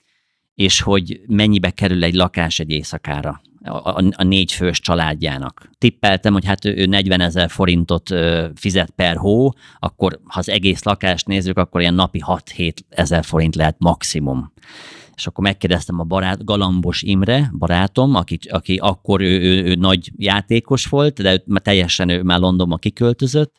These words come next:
hogy akkor mennyi, mennyi lenne egy éjszakára. És akkor mondta, hogy hát Péter, az harmincezer per nap, hatvanezer a két na-, két éjszakára, plusz nyolcezer forint takarítás. És akkor mondtam, hogy hú, hát ez hatvan, hetven, nyolcvanezer forint két-három napra,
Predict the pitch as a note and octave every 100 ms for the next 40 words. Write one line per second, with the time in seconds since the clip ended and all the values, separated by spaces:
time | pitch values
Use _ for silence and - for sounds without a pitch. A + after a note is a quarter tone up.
0 | _ _ _ _ _ _ _ _ - G2
1 | F#2+ F#2+ G#2 G2+ G2 G2+ F#2+ F#2 F2+ F2+
2 | E2+ E2 E2 - F2 E2 D#2 D#2 D#2 -
3 | F2+ - F#2 F#2 F#2 F#2 A2 E3+ F#3 -
4 | C#3+ C#3 C#3 C3+ - G2 E2+ F2 E2+ F#2
5 | D#2+ E2 - D#2+ D#2 D3+ F#3+ - - _
6 | _ _ - _ _ - G#2+ G2 G2+ F2+
7 | E2 F2 E2 - - B2+ D3 D3 B2+ C3
8 | - - D3 C#3 B2+ C3 - A2+ A2 -
9 | C3+ A#2 - - C#3+ B2 A2 - G#2+ G2
10 | G#2 F#2+ E2+ F2 E2 D#2 D#2+ C#2+ - -
11 | _ - - G2+ - G2+ G2 F#2+ F#2+ F2
12 | F#2+ E2+ E2+ E2+ E2 A2+ A#2+ - G#2+ A2
13 | A2+ G#2+ G#2 G#2+ - G2+ F#2+ G2 - G#2+
14 | G#2 - G#2+ - G#2 G2 F2 G#2+ - C3
15 | C#3